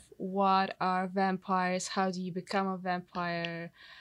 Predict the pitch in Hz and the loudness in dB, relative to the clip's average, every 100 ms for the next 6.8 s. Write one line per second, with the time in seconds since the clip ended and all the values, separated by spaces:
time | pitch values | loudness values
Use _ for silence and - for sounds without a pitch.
0 | - - 208 202 196 - 226 254 302 - | -10 0 4 4 2 2 2 2 -2 -2
1 | 247 - 233 233 226 220 202 202 202 - | -2 4 4 4 -2 -2 -2 0 -4 0
2 | 208 208 202 190 190 190 202 - - 185 | 2 4 4 2 2 0 -2 -6 -8 -8
3 | 175 170 170 - 175 170 170 165 - - | -6 -8 -8 -6 -4 -2 -2 -4 -8 -20
4 | _ _ 202 208 196 - 180 175 226 220 | _ _ 2 2 2 -2 -2 6 6 6
5 | - 226 214 208 208 202 202 196 196 196 | 2 2 4 6 4 4 6 4 4 2
6 | 202 202 - 190 185 180 180 175 | 0 -2 0 2 2 2 2 0